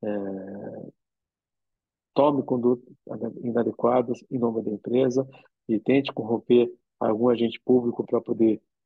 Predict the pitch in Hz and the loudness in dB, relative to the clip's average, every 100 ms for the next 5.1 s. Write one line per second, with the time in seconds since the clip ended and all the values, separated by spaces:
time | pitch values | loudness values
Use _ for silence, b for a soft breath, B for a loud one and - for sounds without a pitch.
0 | - 120 110 - 127 117 _ - 139 123 | -6 -4 -4 -6 -6 -8 _ 0 0 2
1 | 123 120 113 107 107 - 123 139 135 - | -4 -6 -8 -6 -6 -2 0 0 -2 -10
2 | _ _ _ - 120 120 127 123 - - | _ _ _ -6 -2 -2 2 0 0 -2
3 | 117 - 127 - 110 110 110 120 123 143 | -4 -2 -10 -8 -6 -6 -6 -6 2 2
4 | 156 147 120 - - - 110 117 139 165 | 0 -6 -8 -8 -8 -4 -2 0 -2 -4